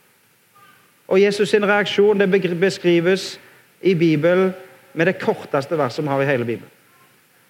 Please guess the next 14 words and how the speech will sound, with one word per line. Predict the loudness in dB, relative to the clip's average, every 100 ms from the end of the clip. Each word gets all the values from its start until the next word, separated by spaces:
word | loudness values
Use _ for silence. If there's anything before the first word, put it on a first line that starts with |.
| _ _ _ _ _ _ _ _ _
Jesus | -2 -2 -4 -4
reagerer, | -2 0 2 2 2 0 -2 -4 -10 -20 _ _ _ _ _ _
og | -6 -2
Bibelen | -2 0 0
beskriver | -2 -2 0 0 0
det, | -6
så | -6
sier, | -2 0 0 -4
sier | -4 -2 0
Bibelen, | 0 0 -4 -4 -12 -20 -6
Jesus | -2 -2 -2 -10 -10 -12 -20 _ _ -18
gråt. | -8 -6 -6 -12 -20 _ _ _ _ _ _ _ _ _ _ -6
Jesus | -6 -6 -10
gråt. | -8 -8 -12